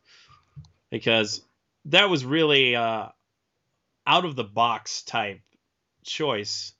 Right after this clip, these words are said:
And Toonami went to great efforts to play it. They had to edit it themselves, and the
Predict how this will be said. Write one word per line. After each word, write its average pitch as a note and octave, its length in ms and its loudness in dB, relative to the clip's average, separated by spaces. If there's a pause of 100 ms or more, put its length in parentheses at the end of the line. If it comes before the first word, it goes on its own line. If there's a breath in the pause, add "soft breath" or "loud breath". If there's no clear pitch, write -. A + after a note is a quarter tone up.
(500)
And B2 280 -2
Toonami E3 600 0
went B2 240 -6
to B2 120 -6
great C#3 320 0
efforts C3 440 -2
to A#2 180 -8
play C#3+ 440 0
it. G2 120 -12 (160)
They B2 160 -4
had B2+ 200 -2
to A2 200 -10
edit C3+ 240 0
it A2 140 -6
themselves, G#2+ 760 -4
and A#2+ 180 -10
the G2+ 220 -12